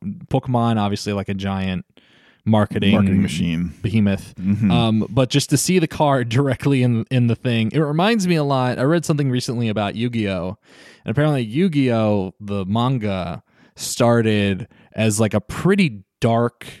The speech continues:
Speaker 1: like, a dark fantasy story where
Speaker 2: Okay.
Speaker 1: the, the card game was very ancillary. Like, it was mostly about, like, these characters, like, you know, you know, the, the card game was a medium through, like, these, these adventures that they would go on, but the adventures, like,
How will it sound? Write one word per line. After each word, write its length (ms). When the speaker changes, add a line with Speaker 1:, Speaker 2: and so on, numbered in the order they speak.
Speaker 1:
like, 160
a 40
dark 440
fantasy 680
story 680
where 300
Speaker 2:
Okay. 160
Speaker 1:
the, 420
the 100
card 480
game 560
was 180
very 460
ancillary. 880
Like, 140
it 60
was 180
mostly 480
about, 480
like, 340
these 340
characters, 760
like, 320
you 220
know, 200
you 140
know, 120
the, 240
the 80
card 280
game 220
was 160
a 60
medium 600
through, 200
like, 220
these, 340
these 420
adventures 640
that 140
they 100
would 180
go 200
on, 260
but 140
the 100
adventures, 600
like, 280